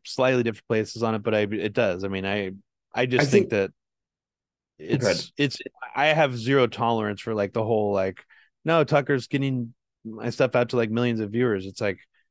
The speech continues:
Speaker 1: you, you're really, I, I just, the whole monkey paw,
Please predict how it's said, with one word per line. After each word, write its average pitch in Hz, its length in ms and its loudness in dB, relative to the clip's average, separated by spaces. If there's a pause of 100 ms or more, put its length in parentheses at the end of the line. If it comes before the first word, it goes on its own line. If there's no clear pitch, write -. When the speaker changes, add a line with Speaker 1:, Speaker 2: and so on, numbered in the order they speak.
(540)
Speaker 1:
you, 143 260 0 (160)
you're 139 260 -2
really, 156 440 2 (580)
I, 120 80 0
I 170 140 6
just, 151 300 -2
the 143 120 2
whole 160 140 2
monkey 135 360 -2
paw, 92 400 -4